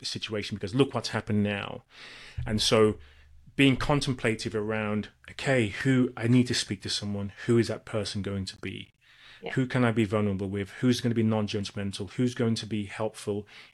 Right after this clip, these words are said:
Speaker 1: even if they don't understand, but they go, they want to understand? Who that,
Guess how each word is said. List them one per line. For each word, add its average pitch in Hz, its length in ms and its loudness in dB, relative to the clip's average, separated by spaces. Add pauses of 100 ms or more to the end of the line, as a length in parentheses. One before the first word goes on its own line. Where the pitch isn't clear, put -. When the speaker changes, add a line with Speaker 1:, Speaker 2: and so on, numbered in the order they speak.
Speaker 1:
even 147 320 6
if 127 140 2
they 127 140 2
don't 123 360 2
understand, 110 880 -2 (720)
but 120 160 0
they 117 120 6
go, 120 140 0
they 120 240 0
want 117 380 4
to - 120 -6
understand? 113 720 -8 (140)
Who 143 160 4
that, 123 140 0